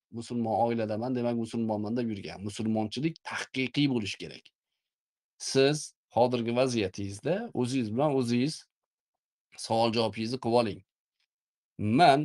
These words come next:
xohlagan, e, suratda bo'lish kerakmi iloh? Yoki men xohlagan tushunchadagi din bo'lish kerakmi? Yoki haqiqiy ma'noda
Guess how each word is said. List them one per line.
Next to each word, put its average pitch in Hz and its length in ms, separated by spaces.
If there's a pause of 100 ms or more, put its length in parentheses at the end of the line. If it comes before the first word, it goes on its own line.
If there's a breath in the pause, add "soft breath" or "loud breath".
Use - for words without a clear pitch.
(180)
xohlagan, 147 680 (260)
e, 98 120 (160)
suratda 123 580
bo'lish 104 300
kerakmi 135 360
iloh? 196 320 (1000)
Yoki 104 300
men 135 280
xohlagan 147 720
tushunchadagi 135 880 (160)
din 110 280
bo'lish 139 260
kerakmi? 220 440 (580)
Yoki 127 300
haqiqiy 156 720
ma'noda 127 640